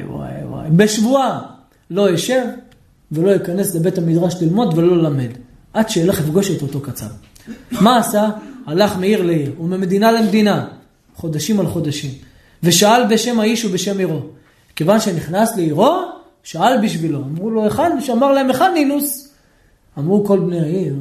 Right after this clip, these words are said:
"אדוננו, מה אתה מבקש אותו האיש? אתה גדול הדור. מה אתה צריך אותו? נזר ישראל." אמר להם, "מה מעשיו?" אמרו לו, "שב וסעוד, אתה ותלמידך, אתם עייפים מתוך הדרך, שאותו נינוס קצב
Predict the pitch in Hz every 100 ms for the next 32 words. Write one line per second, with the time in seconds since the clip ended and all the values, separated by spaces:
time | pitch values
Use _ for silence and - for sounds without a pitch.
0 | 139 - _ 160 160 180 247 214 226 285
1 | 294 208 165 160 156 156 131 120 120 -
2 | - - - 165 254 208 208 233 185 170
3 | 214 185 139 143 - _ _ _ _ _
4 | _ _ 226 254 294 294 302 302 294 202
5 | 147 170 254 233 285 - 269 285 285 247
6 | 180 - _ - 156 214 233 233 233 262
7 | 277 262 285 262 220 165 - _ _ 175
8 | 202 214 202 233 226 208 247 220 202 185
9 | 214 - 202 190 170 202 202 202 233 214
10 | 190 247 226 202 226 220 202 208 233 220
11 | 190 - - - 226 208 208 240 254 269
12 | 226 - 233 226 277